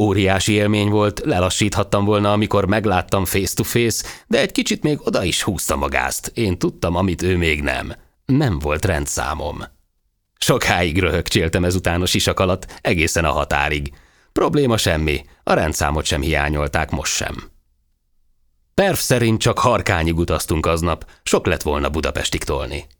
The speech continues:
A G P S rávitt persze az autópályára Eszék felé,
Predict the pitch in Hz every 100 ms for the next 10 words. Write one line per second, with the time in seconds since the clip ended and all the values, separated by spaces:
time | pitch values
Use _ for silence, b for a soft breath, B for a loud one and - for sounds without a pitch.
0 | _ _ _ _ - 160 143 170 147 123
1 | 104 101 98 90 - 92 85 95 95 98
2 | 92 92 87 92 90 90 92 95 82 -
3 | 78 - 80 82